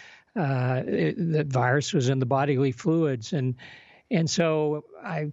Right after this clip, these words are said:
could have, you know, turned around. I was a medical superintendent at that point and, and, you know, correct them or bawl them out. And, but I realized that wasn't gonna make any difference. And I, I, I turned and said, "Can you get me a basin and some,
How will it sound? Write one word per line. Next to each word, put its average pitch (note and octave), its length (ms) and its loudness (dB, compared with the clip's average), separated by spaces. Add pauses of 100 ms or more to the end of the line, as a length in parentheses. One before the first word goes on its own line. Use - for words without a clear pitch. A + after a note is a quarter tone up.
(100)
could E3 200 0
have, C#3+ 60 2
you C#3+ 60 2
know, C3 140 0
turned C#3 280 0
around. C3+ 180 2
I D#3 40 0
was C#3 120 -4
a C3+ 40 -4
medical C3+ 340 0
superintendent D3 640 0
at - 40 -20
that D3 180 0
point D3+ 360 -2
and, A#2 320 -6
and, B2 340 0
you D3+ 120 4
know, B2 200 2
correct E3 360 0
them C#3 280 -2
or A2 40 -2
bawl C3+ 280 2
them C3 140 0
out. D3+ 320 0
And, C3 220 -4 (460)
but - 120 2
I D#3+ 60 2
realized D3 480 0
that D3+ 180 -2
wasn't D3+ 260 -2
gonna C3+ 100 0
make B2 260 0
any B2+ 140 0
difference. B2 400 -2
And C#3 120 0
I, D3 360 -2
I, D#3+ 80 -2
I C#3 80 -2 (200)
turned D#3 220 0
and C3 120 -2
said, D#3+ 180 -2
"Can D3+ 140 -2
you D3 80 4
get D3+ 160 0
me C3+ 140 2
a C3+ 40 0
basin C3 540 0
and A#2+ 160 0
some, B2+ 300 0